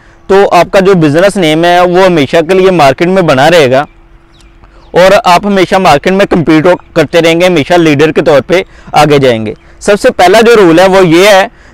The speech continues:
कि आपने कभी भी quality पे डिपे-, अ, सब, कभी भी quantity पे depend नहीं करना, आपने quality पे डिपेंडेंट करना है। आपने ज़्यादा से ज़्यादा quality अच्छी देनी है, ना कि आप quantity पे चल जाएं कि maximum quantity हमारी market में sale हो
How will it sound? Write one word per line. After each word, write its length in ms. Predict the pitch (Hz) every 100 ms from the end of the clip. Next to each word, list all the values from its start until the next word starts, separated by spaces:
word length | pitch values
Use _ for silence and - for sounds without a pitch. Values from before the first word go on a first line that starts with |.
| -
कि 100 | 240 240
आपने 300 | 202 196 214
कभी 320 | 233 202 185 208
भी 260 | 208 226
quality 720 | 214 _ _ 180 190 175 233
पे 120 | 240
डिपे-, 180 | 220 214
अ, 440 | 208 202 190 175 -
सब, 260 | - 214
कभी 260 | - 196 220
भी 100 | 226
quantity 520 | - 208 170 185 226
पे 100 | 220
depend 380 | 220 214 190 185
नहीं 160 | 175
करना, 280 | 180 165 160
आपने 380 | 180 175 165 208
quality 460 | 202 196 165 160 208
पे 80 |
डिपेंडेंट 420 | 214 202 165 160 143
करना 240 | 123 107
है। 100 | 104 - -
आपने 240 | 147 151 208
ज़्यादा 440 | 175 185 175 202
से 120 | 196
ज़्यादा 280 | 190 180 190
quality 420 | 190 180 156 165
अच्छी 300 | 190 - -
देनी 320 | 220 185 147 151
है, 120 | 175 - - 175
ना 160 | 180
कि 80 | 185
आप 180 | 220 196 -
quantity 480 | - 202 175 180 220
पे 120 | 214
चल 260 | 196 202 196
जाएं 180 | 208 202
कि 100 | 214
maximum 460 | 196 165 202 208 190
quantity 500 | 196 180 160 180 208
हमारी 220 | 196 170
market 340 | 175 151 156
में 120 | 202
sale 240 | 190 175 170
हो 160 | 175